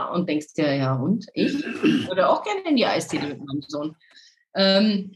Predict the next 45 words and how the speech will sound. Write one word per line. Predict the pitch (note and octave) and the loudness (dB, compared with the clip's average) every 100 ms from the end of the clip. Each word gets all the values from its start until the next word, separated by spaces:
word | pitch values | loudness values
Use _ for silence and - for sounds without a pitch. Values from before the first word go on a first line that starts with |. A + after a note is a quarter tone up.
| - | 0
also | B3+ C4+ | 2 2
es | B3+ | 2
ist | C4 | 2
eine | B3+ C4+ | 0 0
ganz | A#3+ F4 F4 | 0 2 0
schwierige | - C#4 C4+ A3 | 0 0 0 0
Kiste. | G#3 B3+ - F4+ G#4 - _ - _ | 0 -2 -2 -2 -4 -8 _ -20 _
Du | B3 | 2
musst | B3+ C4+ | 2 2
auf | A3 A3+ | -4 -2
jeden | A#3+ | -2
Fall | - C4 | 2 2
eine | A3+ | 4
separate | A3 A3+ E3 E3+ B3+ | 2 0 0 0 2
Galerie | F#3+ F#3 F3+ C#4+ | 2 4 4 2
dafür | D#4+ D#4+ C#4+ | 0 -2 -2
erstellen, | C#4 - C4 D#4 E4+ | -2 -2 0 0 2
weil | A3 | 2
sonst, | F#3 G3 F#3+ - | 2 0 -4 -4
äh, | - | -4
haust | F3 G3 G3 | 0 0 0
du | |
es | G3 | -4
ja | G3+ | -4
zum, | - F#3 - - - - _ _ _ - | -2 -2 -2 -8 -20 -20 _ _ _ -4
sonst | F#3+ F#3 | 0 2
hast | F3 A3+ | 2 2
du | G#3+ | 2
ja | |
den | F#3 F#3 | 4 4
Nachmittag | G3+ B3+ F#3+ | 4 2 0
umsonst | E3 F3+ A3 - | -2 0 0 0
gearbeitet, | - D#3+ F3 F3 E3 | -2 0 0 0 0
wenn | E3+ | -2
die | E3 | -4
das | E3 D#3+ | -6 -2
Download-All-Paket | E3 D#3+ D3+ F3+ G3 F#3 - D#3+ D#3+ - | 0 0 0 0 0 -4 -6 -6 -8 -8
kaufen | - C#3 F3 | -4 -2 -4
zum | F3 D#3 | -4 -2
Beispiel. | C3+ C3+ - F#3 G#4 - | 0 -2 -2 -2 -2 -6
Ja, | D3 F3+ | -2 -2
das | F#3+ - | 0 2
war | |
ja | F#3 | 2
dann | F3+ | 2